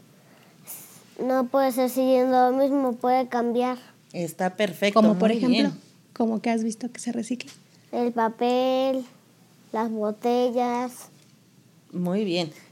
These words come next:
Speaker 2: Yo, miren, para los que no saben tanto como Renata, les traje algunos ejemplos para que vean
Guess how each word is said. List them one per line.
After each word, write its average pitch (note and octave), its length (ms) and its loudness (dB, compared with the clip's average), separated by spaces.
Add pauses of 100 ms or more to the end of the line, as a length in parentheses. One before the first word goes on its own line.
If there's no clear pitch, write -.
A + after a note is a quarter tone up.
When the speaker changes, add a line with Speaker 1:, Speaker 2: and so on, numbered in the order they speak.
(100)
Speaker 2:
Yo, C#4+ 140 2
miren, F#3+ 240 6
para F#3+ 180 4
los G3 160 4
que A3 160 0
no C4 100 2
saben D#4 300 2
tanto A3+ 300 2
como F3+ 280 2
Renata, F#3 380 0
les C#4 180 2
traje B3 280 0
algunos C4 420 4
ejemplos F#3+ 500 -2
para F3 280 -2
que F3 120 -4
vean G#3+ 240 -2